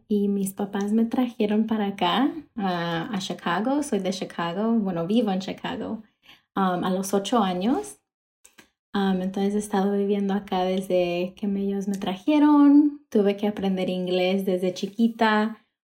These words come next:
porque solamente hablaba <laughs> español. Am, entonces sí, tengo varios años, como veintitantos años viviendo acá.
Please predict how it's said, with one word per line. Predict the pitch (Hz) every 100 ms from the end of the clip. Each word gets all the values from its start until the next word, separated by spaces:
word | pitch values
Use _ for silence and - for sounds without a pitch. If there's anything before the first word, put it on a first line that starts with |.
| _
porque | - 185 185
solamente | 196 185 180 190 190
hablaba | 175 175 226
<laughs> |
español. | - - 285 185 185 190 233 254 - _ _ - _
Am, | 196 196 185 175 170 175 196 196 _
entonces | - 185 208 214
sí, | 262 311 233 - _ _ _ _ _ _
tengo | 208 196 196
varios | 208 196 214 233
años, | 269 254 240
como | 220 208
veintitantos | 202 208 214 214 202 214 208
años | 202 196
viviendo | 196 175 196 185
acá. | - 233 190